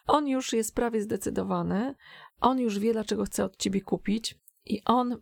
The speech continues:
mniej będzie negocjował, jeżeli chodzi o cenę. Dlatego, e, marża jest takim aspektem, który warto, e, pop-, e, wziąć pod uwagę, że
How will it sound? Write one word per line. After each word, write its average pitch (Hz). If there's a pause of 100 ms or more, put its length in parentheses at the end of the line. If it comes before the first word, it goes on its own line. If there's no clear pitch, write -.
mniej 208
będzie 190
negocjował, 175
jeżeli 170
chodzi -
o 202
cenę. 190 (1120)
Dlatego, 208
e, 208
marża 208 (100)
jest -
takim 202
aspektem, 202
który 190
warto, 202 (460)
e, 208
pop-, - (200)
e, 202
wziąć 220
pod 196
uwagę, 190 (460)
że 196